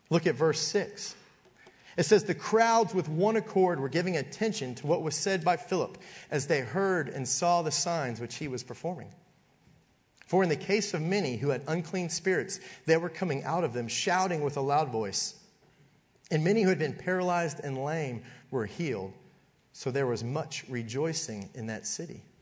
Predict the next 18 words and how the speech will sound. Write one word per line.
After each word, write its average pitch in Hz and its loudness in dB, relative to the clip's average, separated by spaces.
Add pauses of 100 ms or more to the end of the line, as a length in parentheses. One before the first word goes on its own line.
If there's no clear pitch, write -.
(960)
So 190 4
here's 254 4
the 214 2
scene. 240 4
Philip 269 4
goes 214 6
to 190 -2
Samaria. 135 2 (180)
He's 202 6
preaching 277 2
the 175 2
gospel. 131 0 (140)
Miracles 262 4
are 175 4
happening. 135 0 (220)
People 269 4
are 208 4
responding. 135 0